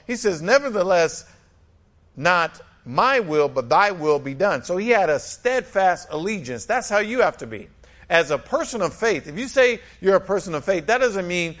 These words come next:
you're a person that can believe for a big house. Come on.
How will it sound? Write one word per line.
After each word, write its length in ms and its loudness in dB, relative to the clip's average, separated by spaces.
you're 160 4
a 40 6
person 360 0
that 160 -2
can 140 -8
believe 280 -4
for 160 2
a 40 4
big 200 0
house. 540 -2
Come 160 -6
on. 140 -6